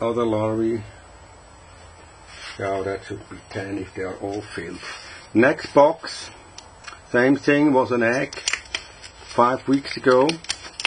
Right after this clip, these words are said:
Let's see whether we find something in here too. Always keep, yeah, that you already, already see here the little frass pellets of the larvae, so that is for sure a larvae. So here she is.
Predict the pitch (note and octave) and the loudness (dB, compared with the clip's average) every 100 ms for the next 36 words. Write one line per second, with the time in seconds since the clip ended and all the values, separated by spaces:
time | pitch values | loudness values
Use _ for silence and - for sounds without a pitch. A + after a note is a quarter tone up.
0 | - - A#2+ - - B2+ C#3+ B2+ A#2+ A#2 | -8 -8 -8 -8 -6 -2 0 0 0 0
1 | A2 - A#2 B2+ - B2 B2 - B2+ B2+ | -2 -4 -4 -4 -6 -6 -6 -8 -8 -4
2 | A#2 G#2+ A#2 A#2 A2+ C3+ - - - - | -2 2 0 0 -2 -2 -4 -14 -20 -20
3 | - - - - - - - - - - | -20 -20 -20 -20 -20 -20 -20 -20 -20 -20
4 | - - - - - - - - - - | -20 -20 -20 -20 -20 -20 -20 -20 -16 4
5 | C3+ E3+ E3 - D#3 B2 C3+ - - - | 6 6 2 -2 -2 2 2 0 -18 -20
6 | - B2 B2+ C3 C3+ C#3+ D#3+ C#3+ C3 - | -4 -2 0 0 2 4 4 2 0 0
7 | C3+ D3 A#2 A2+ G#2+ - C#3 B2+ C3 C3 | 2 2 0 -2 -6 0 2 4 2 2
8 | A#2+ A#2+ B2 B2+ A#2 - - - - - | 2 2 2 2 0 -8 -20 -20 -12 0
9 | B2 B2+ - - B2+ B2+ C3+ - A#2+ A2 | 2 0 -4 0 2 2 0 -2 -10 -4
10 | A#2+ A2+ A2+ B2 C3+ C#3 D3 D3+ - A#2 | 0 2 4 4 2 0 -2 -2 0 0
11 | A2+ A#2+ C3+ C3+ - - A2+ - C3+ D2 | 2 0 0 -6 -6 -8 -8 -2 -2 0
12 | - C#3+ C#3 C#2 C#2+ D2+ E2 - - A#2 | -4 -4 -2 0 -2 -6 -8 -12 -6 -2
13 | A2 C3 - - G#2+ B2 - - | 0 0 -2 -2 0 0 -4 -16